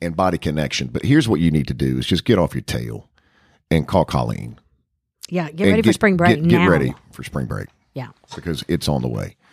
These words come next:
Speaker 2: Yep.
Speaker 1: The, um, speaking of spring break, this is a great time to be broke right now.
Speaker 2: Wow. Is
Speaker 1: This,
Speaker 2: there ever a time
Speaker 1: this,
Speaker 2: to be
Speaker 1: yes,
Speaker 2: broke?
Speaker 1: right
Speaker 2: Yeah.
Speaker 1: now, this particular moment in time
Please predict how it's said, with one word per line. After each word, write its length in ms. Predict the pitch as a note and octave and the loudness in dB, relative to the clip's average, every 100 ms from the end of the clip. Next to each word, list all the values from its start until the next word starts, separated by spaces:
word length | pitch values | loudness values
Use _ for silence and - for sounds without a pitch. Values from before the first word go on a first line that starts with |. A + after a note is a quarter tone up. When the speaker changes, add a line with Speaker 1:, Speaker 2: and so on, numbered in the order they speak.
| - | -12
Speaker 2:
Yep. 140 | D#3+ - _ _ _ _ | -10 -10 _ _ _ _
Speaker 1:
The, 340 | F#2+ D#3 D#3+ | -2 2 4
um, 460 | D3+ C#3+ C3 A#2 - - - - | 6 6 4 0 -12 -20 -20 -16
speaking 240 | - A#3+ | -4 0
of 80 | A#3 | 2
spring 160 | - A2+ | 2 4
break, 240 | F2+ D2 | 4 4
this 200 | F3+ F#3 | 2 2
is 120 | A3 | 0
a 40 | E3+ | 0
great 400 | E2+ B2 C3+ - | 2 2 2 -2
time 600 | A2+ A2 D#2 C2 B1+ A#1 _ - | -2 -2 -2 -4 -8 -12 _ -8
to 120 | B2 | -6
be 140 | G2 D2 | -6 -4
broke 340 | D2+ C2+ - | -2 -2 -4
right 180 | G#1+ - | -8 -8
now. 280 | G#1+ G1+ - _ _ _ _ - | -14 -14 -20 _ _ _ _ -12
Speaker 2:
Wow. 300 | D#3 F#3 C#3 | -6 -2 -2
Is 140 | D3+ | 2
Speaker 1:
This, 160 | C#3+ E3+ | 4 4
Speaker 2:
there 60 | |
ever 160 | F#3 G3+ | 2 0
a 40 | |
time 260 | G3 G3 G#2 | 0 -2 4
Speaker 1:
this, 180 | D3+ F3 | 4 4
Speaker 2:
to 60 | |
be 100 | G3 | 2
Speaker 1:
yes, 360 | B2 C3+ A2 G2+ | 4 4 4 2
Speaker 2:
broke? 100 | G2 | 4
Speaker 1:
right 140 | C3 C3 | 4 4
Speaker 2:
Yeah. 100 | G2+ | 2
Speaker 1:
now, 40 | D2+ | 2
this 260 | E2+ C#3+ | 0 0
particular 400 | - - E3 D3 | -2 -2 0 2
moment 300 | A2 A#2 B2+ | 2 2 0
in 80 | A#2 | -4
time 400 | - D#2+ A#1 G#1 | -4 -4 -6 -12